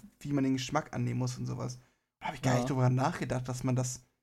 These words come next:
Speaker 1: wirklich so mit der Psyche auch mit verbinden kann, wie man, also was man mag und was man nicht mag.
Speaker 2: Ja, aber ich glaube, das hängt auch so ein bisschen davon ab, ähm, auch so zeitliche, ähm, Folge.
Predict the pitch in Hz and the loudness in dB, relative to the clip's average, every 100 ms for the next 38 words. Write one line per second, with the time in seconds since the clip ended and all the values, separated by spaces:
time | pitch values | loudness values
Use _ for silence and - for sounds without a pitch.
0 | _ _ - 143 139 131 135 131 127 127 | _ _ -2 -2 0 -4 0 2 4 4
1 | 127 - 175 - 139 127 131 127 127 123 | 0 -2 -4 0 0 0 -2 0 0 0
2 | 127 127 127 127 123 196 196 - - 127 | -2 -2 -2 0 0 -2 -6 -8 -4 -2
3 | 127 127 - _ 127 127 123 131 151 131 | -2 -4 -12 _ -2 4 8 8 4 -2
4 | 127 135 135 127 127 - _ _ _ _ | -2 -4 -2 -2 -2 -6 _ _ _ _
5 | 131 123 131 123 117 - 131 135 131 - | 4 6 8 6 4 4 6 6 2 2
6 | 147 143 135 127 135 135 135 135 131 127 | 0 0 -2 0 0 0 0 0 0 -2
7 | 131 131 135 - 131 123 127 131 _ _ | -2 -2 -4 -4 0 0 0 -4 _ _
8 | _ _ 127 - 127 - 127 135 139 131 | _ _ -2 0 -4 0 4 4 4 2
9 | 131 127 120 131 127 123 123 127 _ _ | 2 0 -2 0 2 2 0 -4 _ _
10 | 131 131 127 127 | 4 4 4 2